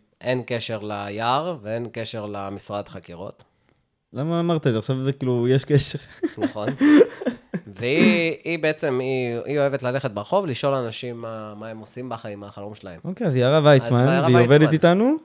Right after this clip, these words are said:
Speaker 2: ואוקיי.
Speaker 1: היא כרגע עובדת איתנו עד שהיא
Speaker 2: עד שהיא
Speaker 1: תפסיק.
Speaker 2: עד שהיא תתפרסם יותר מדי ותמשיך הלאה, כמו
Speaker 1: ותמשיך
Speaker 2: כל מי
Speaker 1: הלאה,
Speaker 2: שעבד
Speaker 1: כמו
Speaker 2: איתנו.
Speaker 1: כל מי שעבד איתנו.
Speaker 2: נכון.
Speaker 1: אה,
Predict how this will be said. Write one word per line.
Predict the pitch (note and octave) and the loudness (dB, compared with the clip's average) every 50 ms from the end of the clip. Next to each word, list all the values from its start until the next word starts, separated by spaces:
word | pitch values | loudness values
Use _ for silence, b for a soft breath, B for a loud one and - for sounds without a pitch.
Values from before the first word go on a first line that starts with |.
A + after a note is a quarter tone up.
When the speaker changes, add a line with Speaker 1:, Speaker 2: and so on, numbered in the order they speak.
| _ _ _ - | _ _ _ -14
Speaker 2:
ואוקיי. | B2+ A#2 A#2+ B2 B2 B2 B2 B2+ D3 F#3 G3 C4 | -10 -4 -2 0 0 2 2 2 2 0 0 0
Speaker 1:
היא | C#4 C#4+ | 0 0
כרגע | D#3 D#3 F3+ G3 F3+ F3+ | 2 2 2 4 4 4
עובדת | D#3+ B2+ C3 B2 A#2 - | 2 2 0 -4 -6 -6
איתנו | A2 - A#2 B2 C3+ D#3+ F3+ F#3 | -10 -8 -6 -6 -4 -4 -4 -4
עד | F3+ E3+ | -4 -6
שהיא | - - F3+ F3 F3 E3+ E3 E3 E3 D#3+ | -6 -6 -4 -2 0 0 0 -2 -2 -2
Speaker 2:
עד | D#3 D#3+ D#3 | -4 -4 -2
שהיא | - D#3+ F3+ C#3+ A2 | -2 0 0 -2 -4
Speaker 1:
תפסיק. | - - - A#2+ A#2+ - | -6 -12 -16 -14 -10 -2
Speaker 2:
עד | - D3+ | -2 0
שהיא | D3 E3+ D3+ | 2 0 0
תתפרסם | C#3+ - C3+ - - B2+ A#2 - - C#3+ C#3 C3+ | 0 -2 -8 -4 -2 -4 -2 0 2 2 4 4
יותר | C3 B2+ - C3+ B2+ | 2 2 2 2 4
מדי | B2+ B2 C3 C3+ C#3 B2 | 4 6 6 6 6 6
ותמשיך | A#2+ - B2 A2+ - C3+ A#2+ C3 | 4 0 0 0 0 -2 0 2
הלאה, | A#2+ A#2 A2+ | 2 2 4
כמו | - - | 4 2
Speaker 1:
ותמשיך | B2+ B2 C#3 C#3 | 4 6 6 6
Speaker 2:
כל | C#3 | 8
מי | C#3+ | 8
Speaker 1:
הלאה, | C#3+ C#3 | 8 8
Speaker 2:
שעבד | C3+ C3 B2+ B2+ B2+ A#2+ | 8 8 8 8 8 6
Speaker 1:
כמו | B2+ C#3+ D3 | 6 4 4
Speaker 2:
איתנו. | B2 A#2 A#2 | 4 4 4
Speaker 1:
כל | - C#3+ | 2 2
מי | D3 C#3+ | 2 0
שעבד | C3 - C3 A#2+ A#2 C3+ C3+ | -2 0 -2 0 0 0 -2
איתנו. | C#3+ C#3 - C#3+ D3 C#3+ D3 D3+ D3+ | -2 -2 -2 0 0 0 -2 -2 -4
Speaker 2:
נכון. | D3 C#3 C#3 B2 A#2 A2+ B2 _ _ _ _ _ _ _ _ - | -6 -6 -6 -8 -8 -8 -10 _ _ _ _ _ _ _ _ -12
Speaker 1:
אה, | A2 A2+ A2+ A2+ | -10 -8 -8 -8